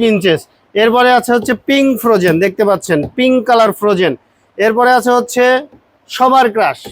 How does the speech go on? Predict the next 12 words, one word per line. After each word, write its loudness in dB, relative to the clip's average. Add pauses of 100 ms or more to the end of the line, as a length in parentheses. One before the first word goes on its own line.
(200)
মেয়েদের 0 (360)
বারবি, 0 (1200)
বারবি 2
পুতুল 2
দেখতে 0
পাচ্ছেন 0
প্রিয় 0
দর্শক। 0
এরপরে 0
আছে 0
হচ্ছে -2
শিমুল 0